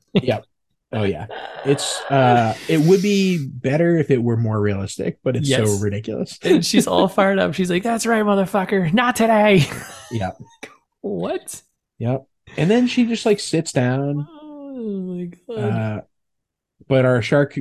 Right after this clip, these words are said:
Speaker 1: is coming back.
Speaker 2: Yeah, he's not, he's
Speaker 1: <laughs> Like,
Speaker 2: not done.
Speaker 1: obviously.
Speaker 2: Yeah,
Speaker 1: Yeah.
Speaker 2: there's blood in the water. He's ready.
Speaker 1: Yeah. Which again, though, like,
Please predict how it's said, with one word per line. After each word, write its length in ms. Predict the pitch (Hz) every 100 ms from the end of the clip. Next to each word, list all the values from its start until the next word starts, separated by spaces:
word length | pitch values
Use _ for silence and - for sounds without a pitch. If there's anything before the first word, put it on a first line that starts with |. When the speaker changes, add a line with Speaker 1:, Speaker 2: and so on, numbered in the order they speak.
| -
Speaker 1:
is 180 | 117 110
coming 200 | 123 117
back. 280 | 107 - - -
Speaker 2:
Yeah, 220 | 185 - 415 539
he's 140 | 381
not, 80 | 508 370 -
he's 100 | 156
Speaker 1:
<laughs> 0 |
Like, 100 | 110
Speaker 2:
not 80 | -
done. 20 |
Speaker 1:
obviously. 520 | 143 131 131 247 - -
Speaker 2:
Yeah, 80 | 311
Speaker 1:
Yeah. 40 | 143
Speaker 2:
there's 100 | 107
blood 240 | 135 143
in 40 | 147
the 60 |
water. 220 | 156 123
He's 180 | 95 135
ready. 300 | 98 98 123 _ _ _ _
Speaker 1:
Yeah. 140 | - - - -
Which 200 | 220 233
again, 380 | 208 240 220 190
though, 260 | 175 160
like, 340 | 135 135 131